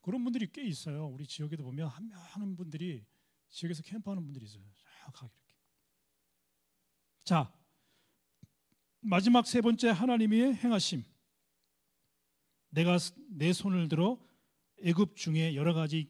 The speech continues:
이적으로 그 나라를 친 후에 그가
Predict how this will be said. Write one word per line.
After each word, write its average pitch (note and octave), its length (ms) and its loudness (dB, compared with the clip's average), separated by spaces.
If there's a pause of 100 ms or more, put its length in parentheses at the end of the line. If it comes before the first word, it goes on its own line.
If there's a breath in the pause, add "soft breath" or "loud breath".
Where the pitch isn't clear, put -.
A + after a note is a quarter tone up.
이적으로 F3 600 0
그 E3+ 160 -6
나라를 D3 520 -2
친 B3 320 -4
후에 G3 380 -4 (200)
그가 C3+ 260 -6